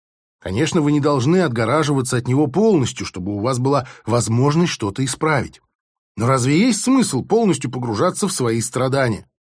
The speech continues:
Когда происходит что-то не очень приятное, гораздо лучше хотя бы отчасти пожить прошлым или будущим. О жизни в настоящем говорится очень много глупостей.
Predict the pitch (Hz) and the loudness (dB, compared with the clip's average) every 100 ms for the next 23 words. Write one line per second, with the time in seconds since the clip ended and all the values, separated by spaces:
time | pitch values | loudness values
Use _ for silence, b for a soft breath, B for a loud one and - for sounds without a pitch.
0 | _ _ _ 110 147 147 156 156 240 156 | _ _ _ -2 -2 0 0 0 -2 -2
1 | - 185 123 117 175 113 92 92 139 240 | -2 -4 0 0 0 -2 -6 -4 -2 -2
2 | 123 71 _ _ _ _ - 101 147 123 | -4 -8 _ _ _ _ -8 -2 0 2
3 | 139 240 - - 95 143 147 131 - - | 2 2 0 -4 -2 -2 -2 -2 -6 -2
4 | 165 233 226 285 208 156 147 127 - 107 | 2 2 2 0 0 0 0 -2 -4 0
5 | 147 - 226 220 B B B - 254 143 | 0 0 0 0 B B B -2 0 0
6 | 117 143 - 143 - _ _ _ _ _ | 0 -2 -2 -6 -8 _ _ _ _ _
7 | 107 123 208 254 240 226 202 196 220 196 | -4 0 2 4 4 4 4 2 4 2
8 | 196 165 170 196 - 185 - 190 - 190 | 2 2 2 2 0 -2 -2 -4 -2 0
9 | 180 156 160 143 127 147 101 - 85 | 2 2 0 -2 0 -2 -2 -8 -12